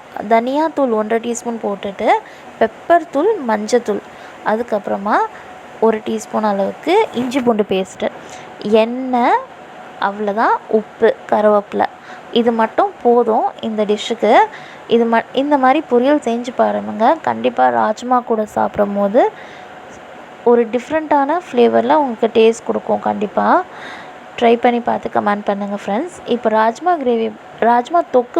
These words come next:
பண்ணுறதுக்காக, கிரேவி கிடையாது, ராஜ்மா தொக்கு பண்ணுறதுக்காக நான் வந்து ஒரு மூணு வெங்காயம், ஆ, கட் பண்ணி எடுத்துக்கிட்டேன். அந்த மூணு வெங்காயம் கட் பண்ணிட்ட பிறகு ஒரு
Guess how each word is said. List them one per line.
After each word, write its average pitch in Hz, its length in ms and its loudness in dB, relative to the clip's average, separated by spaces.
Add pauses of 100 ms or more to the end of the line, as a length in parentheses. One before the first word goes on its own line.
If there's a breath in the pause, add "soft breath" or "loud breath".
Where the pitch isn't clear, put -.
பண்ணுறதுக்காக, 214 720 2 (480 loud breath)
கிரேவி 254 320 4
கிடையாது, 208 680 0 (400 loud breath)
ராஜ்மா 240 540 0 (140)
தொக்கு 247 320 0
பண்ணுறதுக்காக 220 680 0
நான் 254 160 0
வந்து 220 280 0
ஒரு 233 140 4
மூணு 285 360 0
வெங்காயம், 262 640 -2 (460 loud breath)
ஆ, 214 420 2 (180)
கட் 208 240 -2
பண்ணி 226 300 2
எடுத்துக்கிட்டேன். 208 500 0
அந்த 294 140 2
மூணு 240 280 0
வெங்காயம் 247 460 2
கட் 240 240 -2
பண்ணிட்ட 226 320 -2
பிறகு 208 260 0
ஒரு 247 120 4